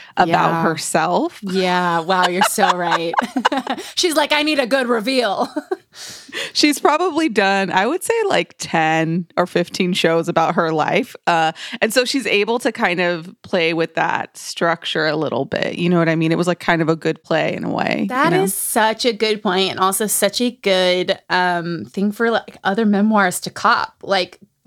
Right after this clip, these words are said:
Speaker 2: go watch
Speaker 1: Mm-hmm.
Speaker 2: one-man shows, see what drives you crazy about them, and, like, don't do that structure in your memoir. Um,
Speaker 1: Mm-hmm.
Speaker 2: yeah, I, I found the turn to be, like, really compelling, and, and, and by the time we got to the stuff about her mom, I really wanted to read it.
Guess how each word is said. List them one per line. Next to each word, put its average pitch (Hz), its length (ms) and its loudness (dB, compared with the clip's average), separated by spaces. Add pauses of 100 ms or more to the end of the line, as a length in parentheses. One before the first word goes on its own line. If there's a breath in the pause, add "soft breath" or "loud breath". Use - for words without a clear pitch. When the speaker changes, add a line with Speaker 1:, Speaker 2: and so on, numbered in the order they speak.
(160)
Speaker 2:
go 226 160 4
watch 311 220 2
Speaker 1:
Mm-hmm. - 100 0
Speaker 2:
one-man 226 380 2
shows, 233 540 2
see 233 280 0
what 302 120 2
drives 220 280 0
you 233 80 -4
crazy 208 320 0
about 254 220 2
them, 320 180 2
and, 226 140 0
like, 202 160 0
don't 214 260 2
do 226 140 0
that 190 180 2
structure 185 320 -2
in 180 80 0
your 175 120 0
memoir. 165 500 0 (520 loud breath)
Um, 196 380 4
Speaker 1:
Mm-hmm. 175 380 -4
Speaker 2:
yeah, 262 220 4
I, 208 220 0
I 233 120 2
found 247 280 0
the 247 60 -2
turn 220 380 -2
to 214 120 -2
be, 190 160 0
like, 185 200 0
really 190 280 2
compelling, 185 640 0
and, 175 200 -4 (180)
and, 175 380 -2
and 208 140 4
by 208 120 6
the 208 100 0
time 214 300 0
we 208 80 0
got 180 280 2
to - 80 -10
the 226 100 -4
stuff 247 180 0
about 262 200 -2
her 269 100 -2
mom, 277 220 0
I - 80 -4
really 196 300 0
wanted 165 420 -2
to - 120 -8
read 110 160 -8
it. - 280 -2